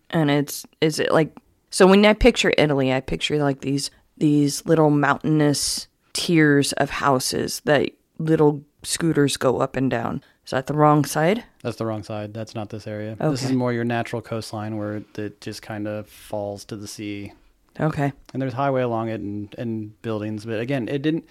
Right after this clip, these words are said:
Speaker 2: nothing really stood out to say, "I wanna go there and, and vacation." The weather is about the same as Ohio, maybe a little more temperate.
Speaker 1: Okay.
Speaker 2: Right? Highs in the winter were in the forties, lows,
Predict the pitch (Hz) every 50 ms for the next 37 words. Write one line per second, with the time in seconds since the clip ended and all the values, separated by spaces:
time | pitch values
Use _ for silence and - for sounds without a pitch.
0 | _ _ _ _ _ _ 147 151 147 170 156 135 131 127 123 117 - - 123 117
1 | 113 113 113 - - _ _ _ _ _ _ _ _ - - - 123 117 113 113
2 | 110 107 107 98 - - 117 107 107 107 107 104 104 101 - _ _ - 117 120
3 | 117 113 110 104 110 110 104 107 104 101 101 98 101 95 92 - - 107 104 101
4 | 101 - 110 101 - 101 95 101 120 123 139 143 139 147 143 143 139 131 120 139
5 | 131 120 123 113 120 113 - - - - 113 110 107 104 - 101 95 101 101 104
6 | 110 135 - _ _ _ - 123 120 123 113 120 117 113 110 110 104 - 117 104
7 | - 131 127 - - _ _ _ _ _ _ _ _ _ - - 185 175 175 175
8 | 170 165 _ _ _ _ _ _ - 113 113 - - _ _ _ _ _ _ -
9 | - - 139 139 139 131 131 127 127 123 127 123 123 120 120 120 117 113 113 -
10 | - 120 117 117 113 113 110 113 113 110 107 110 110 113 113 113 113 113 113 -
11 | -